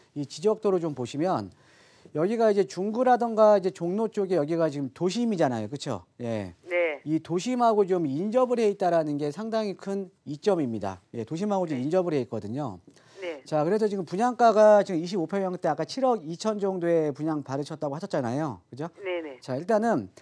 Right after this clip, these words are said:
Speaker 1: 결론부터 말씀드리면 이 실거주경 투자 목적으로 괜찮을 것 같아요. 예, 실거주경
Speaker 2: 네.
Speaker 1: 투자 목적으로. 그
Speaker 2: 네.
Speaker 1: 이유를 좀 설명을 해드리겠습니다.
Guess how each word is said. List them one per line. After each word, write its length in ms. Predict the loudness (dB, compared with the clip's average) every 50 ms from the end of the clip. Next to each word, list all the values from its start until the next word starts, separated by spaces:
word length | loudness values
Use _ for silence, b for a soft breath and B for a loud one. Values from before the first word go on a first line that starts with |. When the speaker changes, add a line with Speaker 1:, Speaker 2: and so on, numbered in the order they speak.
| B _
Speaker 1:
결론부터 440 | -2 0 0 2 0 -2 -2 0 2
말씀드리면 760 | 2 2 0 -2 -2 -2 -2 -2 0 0 0 0 0 -2 b b b b b b b b -14
이 40 | -10
실거주경 600 | -4 0 0 0 2 2 0 0 2 0 0 0
투자 260 | -2 -2 0 2 2
목적으로 680 | 2 0 -2 -2 0 2 2 4 4 4 2 2 0 -4 _ _ -4
괜찮을 340 | -4 0 2 2 2 2 4
것 80 | 4
같아요. 420 | 4 4 4 2 0 -2 -2 -4 -6 _ _ _ -8
예, 180 | -6 -6 -6
실거주경 560 | -6 -6 -6 -4 -2 -2 -2 -2 -2 -2 -4
Speaker 2:
네. 40 | -4 -4
Speaker 1:
투자 200 | -4 -2 -2 -2
목적으로. 680 | -2 -4 -4 -4 -4 -2 -2 -4 -4 -4 -6 -6 -8 b b b b b b -4
그 80 | -2
Speaker 2:
네. 120 | 0 2 4
Speaker 1:
이유를 220 | 4 4 2 2
좀 140 | 0 -2 -2
설명을 340 | -2 -2 -2 0 0 0 0
해드리겠습니다. 720 | -2 0 0 0 0 0 0 -4 -4 -4 -4 -6 -6